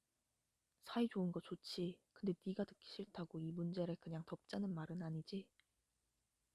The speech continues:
네가 여태 무책임하게 살아서 찔리는 게 내 잘못이야?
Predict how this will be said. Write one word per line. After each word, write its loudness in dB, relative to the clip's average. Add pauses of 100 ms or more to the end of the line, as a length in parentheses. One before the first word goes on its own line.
(1040)
네가 6
여태 4
무책임하게 4
살아서 -2
찔리는 4
게 2
내 6
잘못이야? 0